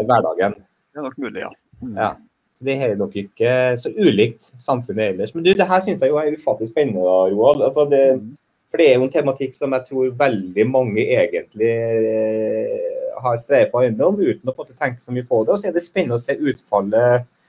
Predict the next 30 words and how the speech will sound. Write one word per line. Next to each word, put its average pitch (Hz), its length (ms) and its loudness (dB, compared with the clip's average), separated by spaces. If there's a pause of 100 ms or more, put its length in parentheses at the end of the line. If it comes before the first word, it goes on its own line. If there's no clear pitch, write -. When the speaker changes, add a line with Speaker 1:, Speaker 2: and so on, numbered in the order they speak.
(500)
Speaker 1:
av 110 300 4
det, 143 120 6
og 160 80 4
da 151 100 2 (120)
håper 127 340 2
jo 127 80 -2
dere 117 240 2
får, 104 400 2
eh, 107 1120 -4 (180)
den 113 220 -2
økonomien 110 480 -2
på - 240 -2
plass 143 260 0
da. 180 140 4 (1400)
Speaker 2:
Det, 123 100 2 (180)
og 117 160 -2
så 147 80 4
er 113 80 6
det 113 80 2
jo 131 60 -6
sånn 131 200 -4 (420)
innenfor 120 440 -2
akademia 131 480 -2
at, - 180 -10
eh, 143 120 -2 (240)
kanskje - 260 0
kommer 123 220 0
ikke 113 100 -10
vi 143 80 2
gjennom 117 360 -4